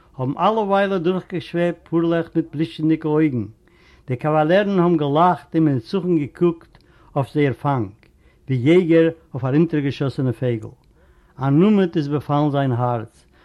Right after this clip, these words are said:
דארטן אין די שטיבלעך זיצן די חסידישע טאטעס און זאגן דעם מאמר ברהוים,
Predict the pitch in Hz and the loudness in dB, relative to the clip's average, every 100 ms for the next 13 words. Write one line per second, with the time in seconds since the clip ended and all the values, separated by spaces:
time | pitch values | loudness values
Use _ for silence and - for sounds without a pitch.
0 | _ _ 156 190 - 180 175 165 165 - | _ _ 0 0 0 0 2 2 0 -2
1 | 165 156 160 151 - 160 165 165 160 135 | -4 0 0 -2 -2 -4 -2 -2 -2 -2
2 | 135 160 156 143 135 - 147 151 147 - | -4 -2 -2 -4 -8 -2 -2 -2 -4 -6
3 | _ _ _ 135 135 143 170 170 165 151 | _ _ _ 0 2 4 4 4 4 2
4 | 139 135 143 135 117 110 139 135 127 | 2 2 2 2 -2 -2 -2 -2 -6